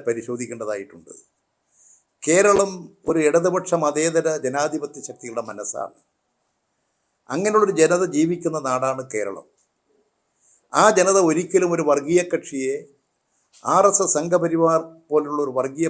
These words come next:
പ്രസ്ഥാനത്തെ ഒരു തരത്തിലും ജനങ്ങൾ, കേരളത്തിലെ ജനത സഹായിക്കില്ല. പക്ഷേ ഇവിടെ ജയിച്ചു വരുന്നതിൻ്റെ കാരണങ്ങൾ ശരിയായി വസ്തുനിഷ്ഠമായി പരിശോധിക്കുമ്പോൾ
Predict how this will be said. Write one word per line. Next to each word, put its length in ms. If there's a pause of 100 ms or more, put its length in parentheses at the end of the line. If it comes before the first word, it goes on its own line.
പ്രസ്ഥാനത്തെ 560 (760)
ഒരു 260
തരത്തിലും 440
ജനങ്ങൾ, 300 (340)
കേരളത്തിലെ 460
ജനത 160 (120)
സഹായിക്കില്ല. 520 (1400)
പക്ഷേ 260 (300)
ഇവിടെ 240 (420)
ജയിച്ചു 340
വരുന്നതിൻ്റെ 520
കാരണങ്ങൾ 480 (1200)
ശരിയായി 580
വസ്തുനിഷ്ഠമായി 600 (160)
പരിശോധിക്കുമ്പോൾ 680